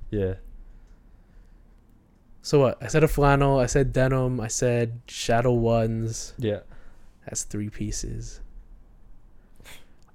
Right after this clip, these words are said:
Speaker 2: I wanna say a varsity jacket 'cause it's always been in my rotation, but I don't feel like it's necessary.
Speaker 1: Okay. That's fair. No, it's not. It, and it's not for everyone.
Speaker 2: Yeah.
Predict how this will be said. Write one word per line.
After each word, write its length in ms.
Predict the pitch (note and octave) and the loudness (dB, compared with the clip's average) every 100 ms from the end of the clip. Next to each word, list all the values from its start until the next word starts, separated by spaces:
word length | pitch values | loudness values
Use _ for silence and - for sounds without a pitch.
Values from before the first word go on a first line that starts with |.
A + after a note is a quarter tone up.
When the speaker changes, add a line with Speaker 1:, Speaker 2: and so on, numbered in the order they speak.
| - | -4
Speaker 2:
I 60 | C#3 | 2
wanna 320 | D3 E3+ G3+ | 8 10 10
say 160 | G3+ G#3 | 10 8
a 80 | |
varsity 540 | F3 C#3 C#3+ - E3+ E3 | 8 6 6 6 4 4
jacket 380 | D3 D3+ E3 D#3+ | 6 6 4 2
'cause 180 | D3 | 2
it's 100 | B2+ | 2
always 300 | - C3 C#3+ | 2 2 2
been 160 | B2+ C3 | 2 0
in 80 | C3 | 2
my 100 | A#2+ | 0
rotation, 720 | A#2 G#2+ - A#2+ - F3 E3+ | 0 -2 0 0 0 0 0
but 240 | B2 A2 - - - - _ _ | 0 -2 -4 -14 -20 -20 _ _
I 120 | - | -2
don't 160 | A#2 C#3 | 0 2
feel 120 | C#3 | 2
like 160 | A#2+ A2+ | 2 2
it's 160 | A2 | -2
necessary. 580 | - F#2+ A2 - G#2 A2+ - - - - | -4 -6 -6 -6 -8 -10 -14 -16 -10 -8
Speaker 1:
Okay. 220 | C3+ A2+ A2+ - - - | -6 -6 -10 -14 -18 -12
That's 180 | A#2+ - | -12 -10
fair. 300 | G2 G2 B2 - | -10 -10 -12 -4
No, 160 | C#3 D3+ | 2 2
it's 140 | C#3+ | 2
not. 300 | B2+ G#2 - | -2 -2 -4
It, 180 | A#2 - | -8 -4
and 160 | D#3+ D#3+ | 0 2
it's 160 | D#3 | 2
not 200 | D#3 D#3 | 2 2
for 80 | C#3+ | 4
everyone. 400 | A2+ G#2+ F2+ F2+ - - | 2 2 0 -4 -8 -2
Speaker 2:
Yeah. 360 | A#2+ A2 G2+ | 0 2 -2